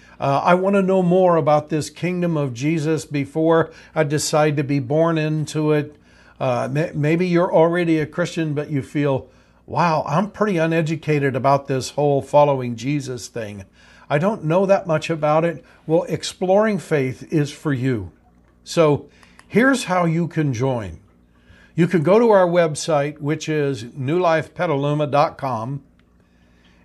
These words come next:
and then you go up to the Groups tab, and then you go, you, you scroll down, and you'll see highlighted available groups. Click on available groups, and it will take you right to our groups page.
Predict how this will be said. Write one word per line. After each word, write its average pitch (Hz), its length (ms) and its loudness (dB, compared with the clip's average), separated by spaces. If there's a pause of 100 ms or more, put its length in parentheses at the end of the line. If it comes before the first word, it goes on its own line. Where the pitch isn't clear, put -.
and 165 180 2
then 190 180 4
you 180 140 0
go 185 280 4
up 190 180 4
to 180 140 -2
the 143 120 -2
Groups 196 460 -2
tab, 151 580 -2 (1080)
and 165 220 2
then 196 260 4
you 180 140 0
go, 170 360 4
you, 151 360 -2
you 147 140 -2
scroll 208 400 0
down, 160 420 0
and 151 280 -4
you'll 185 180 2
see 196 280 -2
highlighted 147 840 2
available 175 600 0
groups. 156 540 -2 (640)
Click 208 280 2
on 202 140 4
available 175 500 2
groups, 185 500 0
and 170 200 -4
it 170 60 -8
will 160 100 -4
take 165 240 -4
you 160 100 0
right 170 320 4
to 180 140 -2
our 165 140 2
groups 147 400 -2
page. 180 500 0